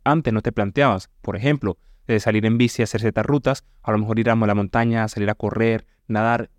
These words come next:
y algunas experiencias que requieren ese esfuerzo físico,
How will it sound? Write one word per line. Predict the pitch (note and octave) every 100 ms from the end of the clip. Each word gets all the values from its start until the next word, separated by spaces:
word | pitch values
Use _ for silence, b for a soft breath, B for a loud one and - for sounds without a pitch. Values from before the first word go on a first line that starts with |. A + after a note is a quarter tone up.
| -
y | F#3 F#3 -
algunas | C3+ C3+ C#3 C#3
experiencias | - - A2+ D3 D#3+ - D3+
que | -
requieren | A2 - B2
ese | B2+ C3
esfuerzo | - B2+ C3+
físico, | B2 D3+ D3+ - F3+